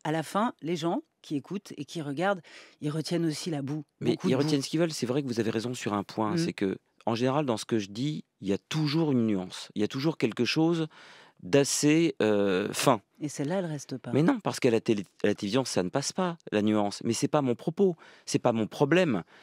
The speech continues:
Speaker 2: Moi, je fais à la télévision ce que j'aurais fait dans un article ou dans une, un éditorial, euh, parce que c'est écrit ce que je fais.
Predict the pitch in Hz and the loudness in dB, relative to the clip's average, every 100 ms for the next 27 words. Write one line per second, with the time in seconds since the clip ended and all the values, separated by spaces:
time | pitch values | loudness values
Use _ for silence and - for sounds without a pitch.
0 | - - 139 160 117 117 - 131 120 - | -8 2 4 6 4 2 4 4 4 2
1 | - 117 110 110 107 117 143 185 190 190 | 2 2 2 2 0 0 2 2 -2 -8
2 | - - - 110 104 104 160 131 104 101 | -16 -6 0 2 2 2 2 2 0 0
3 | 98 95 - 165 151 113 101 98 98 87 | -2 -4 -4 -4 -2 -2 2 2 0 -2
4 | 95 92 95 95 92 - 98 98 104 92 | 0 0 0 -2 -2 -2 2 2 2 0
5 | 82 82 85 - - - 113 110 143 131 | -4 -4 -8 -12 -10 -4 -2 0 0 0
6 | - 165 - 107 - 95 | 0 0 2 0 2 -2